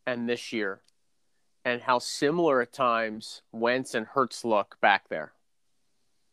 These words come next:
Running for their lives, inaccurate throws, nobody appears open,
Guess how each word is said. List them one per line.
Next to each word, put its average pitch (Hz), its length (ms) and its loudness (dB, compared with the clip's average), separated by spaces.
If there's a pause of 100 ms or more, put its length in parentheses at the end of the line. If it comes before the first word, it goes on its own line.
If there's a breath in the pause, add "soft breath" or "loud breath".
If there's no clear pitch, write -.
(160)
Running 120 300 2
for 151 140 -2
their 156 140 6
lives, 120 720 4 (580)
inaccurate 139 580 -2
throws, 120 840 -4 (260)
nobody 123 360 0
appears 156 500 2
open, 123 560 0